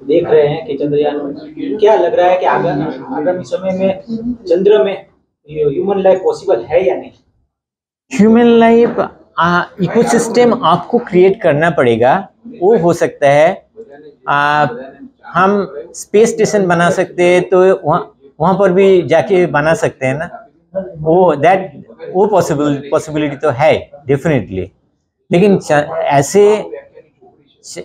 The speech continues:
Speaker 2: वहाँ का जो atmosphere है वहाँ पर जाके आप सीधा सीधा रुक नहीं सकते, वो possible नहीं है, आपको आपका atmosphere बनाना पड़ेगा रुकने के लिए।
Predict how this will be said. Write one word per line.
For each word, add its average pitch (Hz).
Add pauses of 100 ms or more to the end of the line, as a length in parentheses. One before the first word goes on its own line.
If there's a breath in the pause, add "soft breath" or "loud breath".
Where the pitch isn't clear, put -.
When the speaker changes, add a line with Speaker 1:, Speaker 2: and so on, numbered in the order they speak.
Speaker 2:
वहाँ 147
का 208
जो 202
atmosphere 180
है 139
वहाँ 151
पर 175
जाके 139
आप 180
सीधा 175
सीधा 185
रुक 151
नहीं 160
सकते, 160 (420)
वो 190
possible 160
नहीं 131
है, 165 (200)
आपको 143
आपका 175
atmosphere 160
बनाना 165
पड़ेगा 110
रुकने 104
के 95
लिए। 90